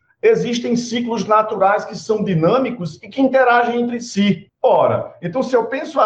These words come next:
um sistema, eu penso um, um conjunto de elementos, de fatores que estão conectados, então a Terra é isso, e que existem subsistemas, vamos pensar, a Terra é um sistema, a atmosfera é um subsistema,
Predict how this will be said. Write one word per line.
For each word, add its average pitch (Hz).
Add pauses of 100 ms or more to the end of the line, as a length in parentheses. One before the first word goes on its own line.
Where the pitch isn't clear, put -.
(120)
um 202
sistema, 208
eu 208
penso 175 (380)
um, 190
um 202
conjunto 220
de 196
elementos, 170
de 151
fatores - (280)
que 247
estão 262
conectados, 170
então 190
a 185
Terra 214
é 165
isso, 165 (320)
e 254
que 311
existem 320
subsistemas, 214
vamos 196
pensar, 175
a 165
Terra 165
é 165
um 170
sistema, 285 (200)
a 208
atmosfera 190
é 175
um 175
subsistema, 139